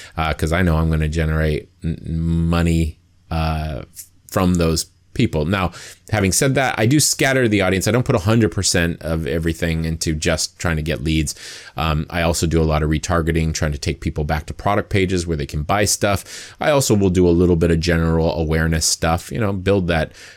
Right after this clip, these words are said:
uh, Twitter following a little bit, build that YouTube following a little bit. Um, but,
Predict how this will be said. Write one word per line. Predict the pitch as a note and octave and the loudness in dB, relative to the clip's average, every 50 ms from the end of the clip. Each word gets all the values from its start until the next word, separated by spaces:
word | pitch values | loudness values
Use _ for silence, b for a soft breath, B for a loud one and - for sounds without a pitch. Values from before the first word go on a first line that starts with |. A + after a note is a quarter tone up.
| B B | B B
uh, | - D#2 D#2+ D2+ - | -2 -2 -2 -2 -2
Twitter | - - D#2+ D#2+ | -2 0 0 0
following | - - D#2+ D#2 D#2+ D#2+ D#2+ D#2+ D#2+ | 0 0 2 2 2 2 0 0 0
a | D#2+ | -2
little | D#2+ D#2+ D#2+ D#2+ | -2 -2 -2 -2
bit, | D2+ E2 E2 - - | 0 0 -2 -2 -2
build | - D#2+ D#2+ D#2 D#2 | -4 -4 -4 -2 -2
that | D#2+ D#2+ D2+ - - - | -2 -2 -4 -4 -6 -4
YouTube | D#2+ D#2 D2+ - - E2 D2 - | -4 -4 -4 -4 -4 -6 -4 -4
following | - D#2 D#2+ D#2+ D#2+ D#2+ D#2 D#2 | -4 -4 -2 -2 -2 -4 -4 -4
a | D#2 | -4
little | D#2+ D#2+ D#2 D#2 | -2 -2 -2 -2
bit. | D2+ D#2 D2+ - B B B B B B B - | -2 -2 -4 -4 B B B B B B B -4
Um, | D2+ D2+ D2+ D2+ | -4 -2 -2 -2
but, | D2+ - D#2+ D2+ - - - | 0 0 0 0 -2 -6 -10